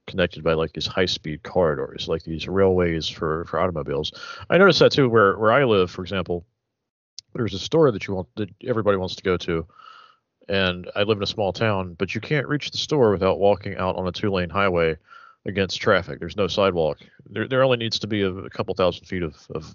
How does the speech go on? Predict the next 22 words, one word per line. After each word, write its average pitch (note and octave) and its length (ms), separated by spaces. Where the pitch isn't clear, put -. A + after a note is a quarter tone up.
sidewalk G#2+ 460
to - 80
get C3 160
to E2 160
it, D#2+ 100
but F3 100
it D#3 60
doesn't A2+ 200
exist. G2+ 500
It - 60
doesn't G#2 160
exist. F#2+ 280
So F#2+ 80
now G2+ 120
you're F#2+ 160
shunted F#2+ 380
out F2+ 160
into, F2 180
like, E2+ 240
this - 320
busy A2 300
street G2+ 420